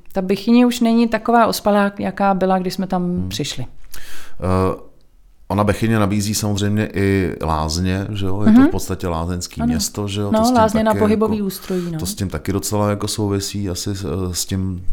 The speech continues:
Speaker 2: cvrkotem v rámci
Speaker 1: Mhm.
Speaker 2: turistického ruchu. Eh, ty, když jsi mluvila o té stezce podél Lužnice, tak je to ta stezka z Bechyně do Koloděje nad Lužnicí? Nebo je to ještě jiná?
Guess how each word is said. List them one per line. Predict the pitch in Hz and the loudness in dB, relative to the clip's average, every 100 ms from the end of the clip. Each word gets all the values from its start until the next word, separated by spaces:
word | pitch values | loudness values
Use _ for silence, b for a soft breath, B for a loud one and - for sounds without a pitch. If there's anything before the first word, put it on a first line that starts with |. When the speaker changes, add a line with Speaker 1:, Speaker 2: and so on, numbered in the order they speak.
| - | 2
Speaker 2:
cvrkotem | - 180 - 98 90 90 98 | 2 2 0 -2 -2 -2 -4
v | |
rámci | 95 208 226 | 0 6 6
Speaker 1:
Mhm. | 262 | 4
Speaker 2:
turistického | 85 87 - 151 - 98 | 0 -6 -6 -10 -6 -4
ruchu. | 95 - 101 - B B B B | -2 -2 -4 -4 B B B B
Eh, | - 95 85 | 0 0 0
ty, | - | -2
když | 92 101 | -2 0
jsi | 135 | 4
mluvila | 131 127 131 | 4 6 4
o | |
té | 143 | 2
stezce | - 131 - | 0 -2 0
podél | 123 127 127 | 2 4 4
Lužnice, | 131 123 120 131 | 4 4 2 0
tak | 120 120 | 0 0
je | |
to | 117 | 0
ta | 123 131 | 0 0
stezka | - 117 - 117 | 0 -2 0 2
z | 120 | 2
Bechyně | 117 107 120 120 | 0 0 0 0
do | 117 | 0
Koloděje | 110 107 113 | 0 0 2
nad | 110 | 0
Lužnicí? | 101 120 143 151 180 - B | 0 0 -2 -4 -6 -10 B
Nebo | - 117 113 | 0 4 6
je | 107 | 4
to | 110 | 4
ještě | 101 - 104 | 0 0 0
jiná? | 92 82 78 69 | 0 0 0 -2